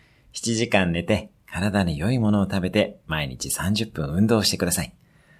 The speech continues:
運動時間は朝がいいです。まずはウォーキングかジョギングからでいいので、邪魔されない朝の時間を確保しましょう。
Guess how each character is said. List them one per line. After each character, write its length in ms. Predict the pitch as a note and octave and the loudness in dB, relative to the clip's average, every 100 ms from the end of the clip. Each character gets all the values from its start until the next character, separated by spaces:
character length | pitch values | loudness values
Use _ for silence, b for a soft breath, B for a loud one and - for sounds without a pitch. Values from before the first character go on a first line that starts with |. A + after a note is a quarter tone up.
| b b b | b b b
運 160 | C#3 | 6
動 140 | D3+ C#3 | 8 6
時 100 | B2+ | 6
間 140 | A#2+ | 6
は 200 | G#2 D2+ | 4 2
朝 240 | F2 G#2 | 0 0
が 120 | E2 D#2 | 0 -2
い 80 | |
い 20 | D2 | -2
で 80 | |
す。 260 | - - - _ _ _ - | 0 0 -4 _ _ _ 2
ま 160 | A2+ | 4
ず 80 | G2+ | 4
は 260 | G2+ F2+ - | 4 2 -2
ウ 100 | F2 | 0
ォ 140 | G2 G2 | 2 2
ー 40 | |
キ 140 | G2 | 0
ン 60 | F#2 | 0
グ 80 | E2+ | 0
か 240 | G2 F#2+ | -2 -2
ジ 140 | - E2+ | -6 -6
ョ 60 | |
ギ 160 | F#2 B2+ | -2 -2
ン 60 | |
グ 140 | B2 A#2 | -2 -2
か 120 | A#2 | 0
ら 120 | A#2+ | 2
で 120 | A2 | 0
い 120 | F#2 A2 | 2 2
い 60 | |
の 100 | G2 | 4
で、 280 | G#2 G2 - _ | 4 2 -4 _
邪 180 | - D#2+ | -8 0
魔 140 | G2+ | 0
さ 160 | - F2+ | 0 -2
れ 100 | F2 | 2
な 100 | G2 | 2
い 140 | G#2 - | 2 0
朝 300 | F2+ F#2 F#2 | -2 0 2
の 140 | F2+ | 0
時 120 | - | -2
間 300 | - E2+ G2 | -2 0 2
を 80 | F#2+ | 0
確 280 | - D2+ - | -2 -10 -4
保 120 | G2 | -2
し 100 | D2 | -2
ま 100 | C2 | -2
し 60 | D2 | -4
ょ 180 | - - | -4 -10
う。 60 | b | b